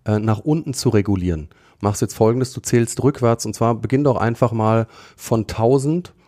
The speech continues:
oder von hundert in Siebener Schritten oder in Dreizehner Schritten. Also was, was wirklich, äh, anstrengend ist, was kognitiv anstrengend ist und was jetzt so ein Stück weit deinen Verstand einschaltet, weil das kann keiner automatisch.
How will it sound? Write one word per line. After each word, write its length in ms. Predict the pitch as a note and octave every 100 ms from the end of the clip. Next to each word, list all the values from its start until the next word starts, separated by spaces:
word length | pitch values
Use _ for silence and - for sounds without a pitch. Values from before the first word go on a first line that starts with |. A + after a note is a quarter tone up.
| _
oder 320 | G#2+ F#2+ E2
von 400 | D#2 - E2+ E2+
hundert 440 | C3 C#3 C3+ C3+ -
in 360 | A#2 A2 A2 -
Siebener 460 | G2+ C#3 C3 G2
Schritten 360 | E2 - - D#2+
oder 340 | - A2 G#2+ F#2+
in 140 | G2+
Dreizehner 640 | - G2+ - - A#2 D#2
Schritten. 400 | - E2 - D#2 -
Also 180 | G2
was, 180 | A2 -
was 320 | A#2 - G#2+ A2+
wirklich, 400 | D#3 F3 - - - _ -
äh, 140 | A2 -
anstrengend 520 | G#2+ D3 - D3 C#3+
ist, 140 | C3+ A#2
was 140 | -
kognitiv 720 | - C#3 D3+ C#3+ - C#3 - - - -
anstrengend 500 | - B2+ C3 C3+ B2+
ist 160 | A#2+ -
und 100 | A2
was 120 | G#2
jetzt 160 | A2+ -
so 280 | - G#2 G2+
ein 80 |
Stück 280 | G2+ - -
weit 300 | A2+ G#2+ -
deinen 200 | F#2+ F#2+
Verstand 600 | - F#2+ - - D3 F3
einschaltet, 560 | E2 D#2 - D#2 D#2 - - - -
weil 100 | G2+
das 140 | B2+
kann 160 | - D3
keiner 400 | - C3 A2 -
automatisch. 640 | E2 E2 D2+ A#1+ - -